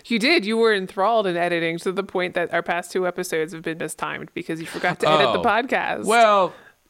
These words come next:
Speaker 2: what happened was I, I forgot to edit them, yes, because I was distracted by editing my own thing. And also when I'm like, "Oh, I need to do something," I'm like, "I should edit the podcast." I'm like, "No, that's too easy and fun.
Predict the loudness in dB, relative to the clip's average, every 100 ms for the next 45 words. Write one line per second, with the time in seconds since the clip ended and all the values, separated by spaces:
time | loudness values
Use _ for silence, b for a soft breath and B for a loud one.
0 | _ _ _ _ _ _ b b b -2
1 | 0 2 4 2 2 -2 -4 -4 0 0
2 | 2 0 -4 -10 -14 -18 _ _ _ _
3 | _ _ -4 -4 -4 -10 -6 -6 -6 _
4 | _ -8 -2 0 0 -2 -2 -2 -2 -4
5 | -2 -2 -4 -10 -6 -2 -2 -2 -10 -2
6 | -2 -2 -4 -2 -2 -2 -4 -4 -4 -4
7 | -4 -6 -4 -2 0 0 -2 -2 -2 -2
8 | -2 -2 -2 -2 0 0 -2 -4 -6 -8
9 | -6 -8 -6 -6 -6 -4 -4 -4 -2 -4
10 | -4 -2 -2 -2 -6 -6 -10 -4 -2 0
11 | -2 -2 -4 -4 -8 -6 -6